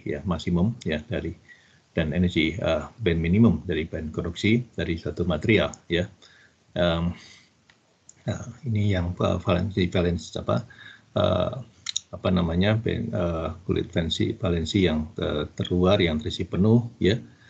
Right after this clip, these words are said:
dan, eh, dan kulit valensi yang terluar yang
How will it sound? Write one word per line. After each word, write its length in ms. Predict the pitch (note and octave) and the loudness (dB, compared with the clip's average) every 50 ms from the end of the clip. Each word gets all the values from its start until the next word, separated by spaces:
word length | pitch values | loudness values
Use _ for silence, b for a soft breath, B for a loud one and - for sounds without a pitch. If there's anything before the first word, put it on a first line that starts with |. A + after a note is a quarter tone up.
| B B B B _ | B B B B _
dan, 320 | - F2 E2+ E2+ E2+ E2+ E2+ - | -2 -2 0 -2 -4 -6 -6 -4
eh, 400 | - F2+ E2+ E2 D#2+ D#2 D#2 D#2 D#2 - - _ _ _ _ _ _ _ _ _ - | -4 -2 -2 0 -2 -2 -4 -6 -6 -10 -14 _ _ _ _ _ _ _ _ _ -6
dan 160 | - F2 - - - | -4 -4 -2 -2 0
kulit 160 | F2+ E2+ D2+ - | -2 -2 0 0
valensi 320 | F2+ D#2+ D#2+ D#2+ - - F2 | 0 0 0 -2 -2 -2 -2
yang 80 | D#2+ | -2
terluar 240 | D#2 - E2 D#2+ D#2+ | -2 -2 -2 -2 -2
yang 320 | D#2+ D#2 D2+ D2 D2 D2+ | -2 -2 -4 -4 -6 -8